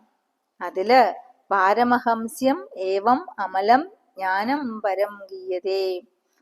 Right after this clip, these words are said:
പരമഹംസന്മാരായ യോഗിവര്യന്മാര് അനുഭവിച്ചറിയുന്നതായിരിക്കുന്ന ആ ആത്മജ്ഞാനത്തെ സ്പഷ്ടമായിട്ട് വ്യക്തമാക്കിയിരിക്കുന്നു.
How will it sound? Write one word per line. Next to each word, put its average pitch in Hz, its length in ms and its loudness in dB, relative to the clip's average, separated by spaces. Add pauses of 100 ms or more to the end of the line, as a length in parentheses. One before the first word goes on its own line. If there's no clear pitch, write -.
പരമഹംസന്മാരായ 220 1500 0
യോഗിവര്യന്മാര് 214 1040 -4 (580)
അനുഭവിച്ചറിയുന്നതായിരിക്കുന്ന 226 1900 0 (560)
ആ 233 380 2
ആത്മജ്ഞാനത്തെ 220 1200 0
സ്പഷ്ടമായിട്ട് 247 1000 -2
വ്യക്തമാക്കിയിരിക്കുന്നു. 208 1300 -4